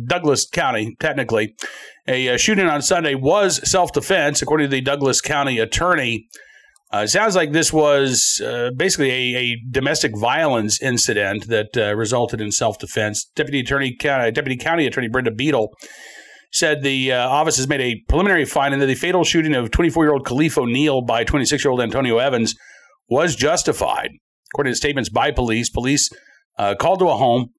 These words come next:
uh, shortly before three A M Sunday morning on reports of a shooting. When they arrived, they found Khalif O'Neal with multiple gunshot wounds. He was taken to the Nebraska Medical Center where he passed away. Uh, Evans was still there on the scene, taken to police headquarters to be interviewed.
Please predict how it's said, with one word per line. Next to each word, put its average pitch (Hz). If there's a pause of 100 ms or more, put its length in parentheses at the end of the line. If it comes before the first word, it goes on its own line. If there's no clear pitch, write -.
(500)
uh, 113
shortly 180
before 131
three 185
A 151
M 131
Sunday 143
morning 127
on 113
reports 113
of 107
a 101
shooting. 104 (520)
When 117
they 117
arrived, 131
they 127
found 147
Khalif 131
O'Neal 117
with 110
multiple 135
gunshot 120
wounds. 95
He 113
was 104
taken 127
to 117
the 110
Nebraska 110
Medical 110
Center 95
where 92
he 98
passed 117
away. 95 (520)
Uh, 104
Evans 147
was 127
still 170
there 147
on 147
the 175
scene, 127
taken 139
to 139
police 131
headquarters 117
to 110
be 110
interviewed. 123